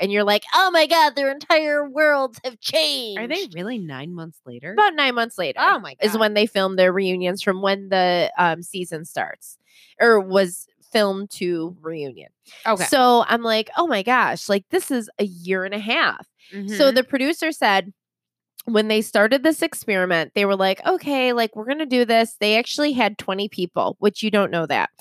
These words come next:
Speaker 1: They had twenty people.
Speaker 2: I think it was twenty-four.
Speaker 1: Oh, maybe more than twenty.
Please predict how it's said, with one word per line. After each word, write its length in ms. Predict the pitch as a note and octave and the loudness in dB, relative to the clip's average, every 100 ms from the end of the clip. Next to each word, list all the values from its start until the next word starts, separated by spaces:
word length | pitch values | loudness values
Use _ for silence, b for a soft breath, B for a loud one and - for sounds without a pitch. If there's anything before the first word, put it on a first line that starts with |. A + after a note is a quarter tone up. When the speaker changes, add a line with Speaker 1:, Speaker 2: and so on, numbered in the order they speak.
| B B - | B B 0
Speaker 1:
They 100 | G3 | 2
had 120 | F3+ | 2
twenty 320 | - A3 D#4 | -2 -2 -2
people. 320 | - G3+ - D3+ | -2 -2 2 2
Speaker 2:
I 80 | D#3+ | 2
think 100 | E3+ | -2
it 40 | |
was 140 | D3+ | -12
twenty-four. 520 | - C#3+ C3+ - C3+ C3+ _ _ _ | -14 -18 -18 -20 -20 -20 _ _ _
Speaker 1:
Oh, 180 | C#4 A#3+ | 2 2
maybe 380 | E3 A3 G#3 B3 | 2 0 0 -2
more 240 | A#3+ A3 G#3+ | 0 0 0
than 140 | A#3 | -4
twenty. 420 | - F#3 D3 G3 | -6 -6 -6 -10